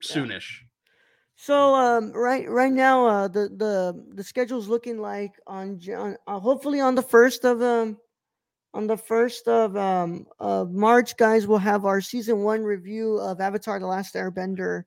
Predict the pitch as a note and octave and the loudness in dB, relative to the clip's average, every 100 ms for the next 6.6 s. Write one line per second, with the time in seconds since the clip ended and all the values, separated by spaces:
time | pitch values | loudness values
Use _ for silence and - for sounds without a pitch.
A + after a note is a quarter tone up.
0 | _ - C#3 - E3 D3+ C3+ D#3+ D#3 E3 | _ -2 -2 -2 -2 0 -2 -2 0 2
1 | D#3 D3 - D3 D3+ D#3 D#3 D#3 E3 D#3+ | 0 0 -4 -2 -2 -2 -4 -4 -6 -8
2 | _ _ _ _ _ _ G#3+ G3+ G3 F#3+ | _ _ _ _ _ _ 6 6 6 2
3 | F#3+ F#3+ G#3 C#4 B3 G#3 G#3 B3+ C4+ D4 | -2 0 8 10 10 8 6 4 2 0
4 | C#4+ B3 C#4 E4 D4 E4 D4+ D4 D4+ D4+ | 2 2 4 2 4 2 2 0 -2 -4
5 | C#4 C#4 C#4 C#4 A#3+ G#3 A#3 A#3 A3+ A3+ | 0 2 2 0 -4 -4 0 0 0 -4
6 | - A3 G#3+ G#3 G3+ G3 | -4 -2 -2 0 -2 -4